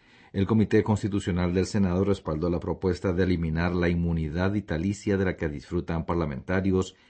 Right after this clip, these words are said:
y jueces constitucionales. Los miembros del comité saludaron el hecho de que la inmunidad regirá únicamente durante el periodo de funciones de dichos altos cargos, incluido el presidente de la República.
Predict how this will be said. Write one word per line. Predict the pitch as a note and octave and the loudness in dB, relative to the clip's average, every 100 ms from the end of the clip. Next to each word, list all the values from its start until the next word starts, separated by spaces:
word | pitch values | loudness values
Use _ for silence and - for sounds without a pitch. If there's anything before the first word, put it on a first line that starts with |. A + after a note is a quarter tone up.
| _ | _
y | F#2 | -4
jueces | E2+ - F2 D#2 E2 D#2 | -4 0 -2 0 -4 -4
constitucionales. | - E2+ D#2 D#2+ E2 E2+ D2 A1+ G1+ - - - _ _ _ _ _ _ _ _ _ _ _ _ | -4 -6 -4 -6 -6 -4 -6 -8 -12 -18 -20 -20 _ _ _ _ _ _ _ _ _ _ _ _
Los | F2 D2+ | -12 -8
miembros | D#2+ E2+ E2+ | -4 -2 -2
del | E2+ E2 | -2 -4
comité | E2 D#2 F2+ G2 | -6 -4 -2 0
saludaron | A#2+ G2+ D#2 D#2 E2 | 2 0 0 0 0
el | E2+ | 0
hecho | F2+ - F#2+ - - - - | 0 0 -2 -2 -16 -20 -4
de | F2+ E2+ | 0 0
que | F2 | 0
la | F2 | 0
inmunidad | F2 F2+ F2 E2+ A2 G#2+ | 2 2 2 2 2 2
regirá | G#2 F#2 E2+ E2 - | 0 0 0 0 0
únicamente | A#2+ B2 G#2 B2 G2+ - D2 | -2 0 0 2 0 0 -2
durante | D#2+ D2+ C2+ | -2 -4 -4
el | C#2 | -8
periodo | - C#2 F2 F2 E2+ | -6 -2 0 0 0
de | D#2+ | -2
funciones | - C#2+ E2 D#2+ D#2+ D2+ | -6 -10 -4 -2 -2 -4
de | D2 | -6
dichos | D2 D#2 D#2 D2 | -6 -6 -8 -8
altos | C2 C#2 - | -8 -10 -2
cargos, | A#2 F#2 F2 F2 - - - - | 0 2 2 -2 -6 -20 -20 -2
incluido | G2 E2+ - D#2 D2+ D2+ - | 0 0 0 -2 0 -4 -6
el | D2+ B1+ | -10 -8
presidente | C2+ - C2+ C2 A#1+ C2 | -14 -14 -10 -10 -8 -10
de | C2+ | -8
la | D2 | -6
República. | E2 - G1+ - - - | -8 -10 -16 -18 -20 -20